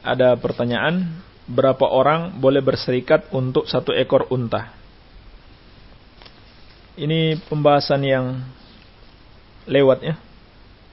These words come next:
Ini saya katakan tadi, syarat terhubung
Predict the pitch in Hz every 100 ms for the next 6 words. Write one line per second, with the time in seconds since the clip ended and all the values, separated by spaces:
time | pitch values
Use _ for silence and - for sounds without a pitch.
0 | - - - - - - - - - -
1 | - - - - - - - - - -
2 | - - - - - - - - - -
3 | - - - - - 127 131 131 131 135
4 | 135 135 131 135 156 - 135 147 156 -
5 | - - - - - - - - - -
6 | - - - - - 131 131 143 147